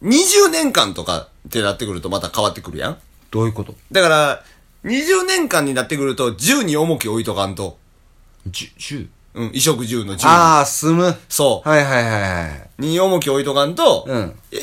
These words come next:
Speaker 1: やっぱ耐えれへんやんか、それって。
Speaker 2: うんうんうんうんうん。あ、そう考えたら枕かな？
Speaker 1: <laughs> ちゃうよ。
Speaker 2: <laughs>
Speaker 1: 寝、
Speaker 2: 羽毛布団。
Speaker 1: それ、寝、寝、それ。
Speaker 2: 嘘。
Speaker 1: ほんま、寝るって書いて、寝って読む。
Speaker 2: マットレス。
Speaker 1: <laughs> いらんわ。
Speaker 2: あ、床暖房とかね。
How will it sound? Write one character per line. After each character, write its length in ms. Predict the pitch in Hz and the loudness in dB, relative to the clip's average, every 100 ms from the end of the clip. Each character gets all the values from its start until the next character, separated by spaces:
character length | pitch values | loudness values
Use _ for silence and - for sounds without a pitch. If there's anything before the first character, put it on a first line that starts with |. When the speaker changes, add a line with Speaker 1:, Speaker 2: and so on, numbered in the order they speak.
| - | 2
Speaker 1:
や 120 | 240 | 2
っ 20 | |
ぱ 60 | 226 | 4
耐 200 | 165 208 | 2 4
え 20 | |
れ 100 | 208 | 2
へ 100 | 135 | 0
ん 280 | 104 85 - | -4 -8 -8
や 140 | 78 | -8
ん 60 | 76 | -8
か、 100 | - | -8
そ 120 | 85 | -8
れ 80 | 76 | -10
っ 20 | |
て。 260 | - - - _ | -12 -16 -16 _
Speaker 2:
う 60 | - | -6
ん 20 | |
う 40 | 123 | -4
ん 20 | |
う 40 | |
ん 20 | |
う 40 | 113 | -4
ん 40 | |
う 40 | 101 104 | -4 -6
ん。 840 | 92 92 90 80 87 78 80 65 _ _ _ _ _ | -6 -6 -6 -8 -8 -8 -10 -12 _ _ _ _ _
あ、 120 | 101 | -2
そ 200 | - 247 | 0 -2
う 40 | |
考 80 | 294 330 | 0 0
え 40 | 359 | 2
た 80 | 113 | 2
ら 40 | |
枕 380 | 110 123 110 80 | 2 -2 -4 -6
か 140 | 78 | -8
な？ 160 | 135 302 _ _ _ _ | -10 -12 _ _ _ _
Speaker 1:
<laughs> 120 | 170 156 311 - 208 240 | -2 4 6 8 6 6
ち 40 | |
ゃ 100 | 233 | 4
う 80 | 226 | 4
よ。 80 | 165 | 2
Speaker 2:
<laughs> 80 | 190 170 - 214 170 113 - 415 494 - - - | -2 0 2 2 2 -2 -4 -4 -4 -10 -16 -4
Speaker 1:
寝、 200 | 156 165 | 4 6
Speaker 2:
羽 140 | 185 185 | 8 8
毛 40 | |
布 20 | |
団。 0 | |
Speaker 1:
そ 60 | 180 | 8
れ、 80 | 233 | 8
寝、 320 | - 294 175 | 6 6 2
寝、 400 | - - 247 - - | 2 4 4 -2 -6
そ 160 | 107 | -4
れ。 120 | 87 - | -4 -6
Speaker 2:
嘘。 240 | 117 135 80 - - | -4 -2 -4 -10 -4
Speaker 1:
ほ 80 | |
ん 40 | 147 | 0
ま、 120 | 135 | 2
寝 160 | 151 214 | 4 4
る 120 | 202 | 2
っ 40 | - | -4
て 80 | |
書 80 | - | -6
い 40 | 85 | -2
て、 60 | |
寝 260 | 78 226 185 | 2 2 2
っ 40 | |
て 100 | 104 | -8
読 60 | 87 | -12
む。 100 | 85 - - - | -12 -20 -20 -8
Speaker 2:
マ 200 | 107 139 | 2 2
ッ 180 | 165 - | 0 -6
ト 120 | 107 | -6
レ 80 | 76 | -6
ス。 240 | - - - - - - 151 | -8 -6 -4 -2 0 0 -2
Speaker 1:
<laughs> 440 | - 202 233 - - | -6 -4 -4 -6 0
い 80 | 160 | 4
ら 100 | 220 | 4
ん 80 | |
わ。 160 | 233 - _ _ | 2 -8 _ _
Speaker 2:
あ、 180 | 110 - _ | -10 -10 _
床 340 | 147 170 247 | -4 0 2
暖 300 | 254 262 156 | 2 0 -2
房 240 | 101 87 76 | -6 -6 -8
と 80 | |
か 80 | 82 | -10
ね。 140 | 117 | -12